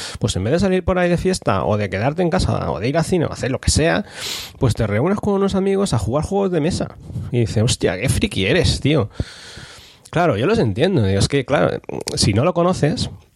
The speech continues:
evidentemente, eh, mm, todo te parece friki, ¿no? Es como, eh, eso es lo, lo raro, ¿no? En cambio, lo no-, más normal, a lo mejor,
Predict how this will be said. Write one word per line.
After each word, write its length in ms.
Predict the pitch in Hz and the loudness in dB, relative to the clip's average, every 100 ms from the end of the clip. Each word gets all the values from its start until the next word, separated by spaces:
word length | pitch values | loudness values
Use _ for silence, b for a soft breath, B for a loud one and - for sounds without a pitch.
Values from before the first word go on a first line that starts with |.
| - | -10
evidentemente, 840 | - 104 120 127 143 151 160 165 170 | -6 0 0 2 2 2 2 0 -2
eh, 260 | 90 78 - - | -4 -4 -6 -8
mm, 580 | 82 101 80 65 65 87 104 - | -6 -2 -2 0 0 0 -2 -2
todo 200 | 123 139 | 0 0
te 80 | 123 | 0
parece 260 | 110 - | 0 -2
friki, 340 | - 151 135 101 | 0 0 0 0
¿no? 200 | 175 233 B B B | 0 -4 B B B
Es 80 | - | 0
como, 560 | 123 107 107 104 104 | 2 2 2 2 0
eh, 200 | 101 101 - B B B B B - | -2 -4 -6 B B B B B -6
eso 460 | - 147 196 190 170 | -2 0 0 2 0
es 180 | 135 135 | 0 0
lo, 180 | 143 127 | 0 0
lo 220 | 131 123 | 0 0
raro, 320 | 135 110 101 | 0 0 0
¿no? 120 | 143 | 0
En 60 | 139 | 0
cambio, 360 | 139 156 156 | 0 0 0
lo 120 | 123 110 | 0 0
no-, 120 | 110 | 0
más 180 | 120 147 | 0 0
normal, 380 | 160 160 175 165 | 0 0 2 0
a 40 | |
lo 80 | 165 | 0
mejor, 460 | 156 143 - 190 | 0 0 2 0